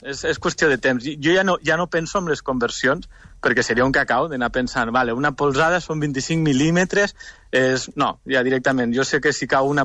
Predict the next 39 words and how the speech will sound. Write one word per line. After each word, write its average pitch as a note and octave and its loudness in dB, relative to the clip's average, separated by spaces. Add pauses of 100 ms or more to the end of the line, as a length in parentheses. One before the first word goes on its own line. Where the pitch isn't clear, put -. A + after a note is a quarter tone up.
polsada C3 0
de A#2+ 2
pluja, C#3+ -2 (340)
és B2+ 0
molta C3 0
pluja, D3 -2 (120)
a-, A2+ -2
en A2+ -4
poc A#2 -2
temps, D#3+ 0 (320)
i B2 0
si C3+ 0
cau C#3+ 2
calamarsa C3 -2
de A#2+ 2
dos C3 -4 (240)
polsades, C3 0
són B2+ -2 (420)
cinquanta B2+ 2 (100)
centímetres, C#3 0
i A#2+ 2
és A#2+ -2
una B2+ 0
se-, C3 0
una B2 0
senyora B2 2 (420)
calamarsada. A#2 -2 (320)
I, F3 2
a D#3 2
més, D#3+ 0
jo F3+ 0
tinc F#3 -2
la, D#3 4
la B2+ -2
sort, E3 -2
entre C3 -4
cometes, C3+ 0
que B2 2
a-, B2 0